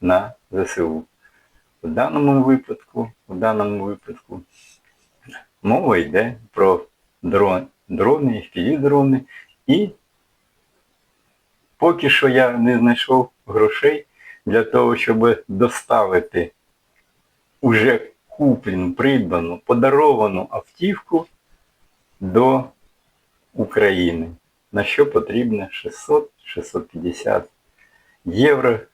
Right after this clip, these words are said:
Це вже буде залежати від того, як ми придбаємо паливо, як ми проплатимо паром, як ми проплатимо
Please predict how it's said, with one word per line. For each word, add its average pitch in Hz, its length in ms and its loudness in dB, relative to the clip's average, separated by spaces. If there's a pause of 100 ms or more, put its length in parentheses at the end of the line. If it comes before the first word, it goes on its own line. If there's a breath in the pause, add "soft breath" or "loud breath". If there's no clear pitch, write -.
(240)
Це 160 200 0
вже 101 200 2
буде 90 300 -4
залежати 87 540 2 (140)
від 85 180 -14
того, 117 220 2
як 87 260 0
ми 85 200 -6 (220)
придбаємо 85 520 -2
паливо, 120 580 -2 (460 loud breath)
як - 180 -2
ми 90 320 -4 (320)
проплатимо 85 800 -2 (160)
паром, 143 500 -2 (420)
як 131 320 0
ми 113 200 0
проплатимо 98 920 -2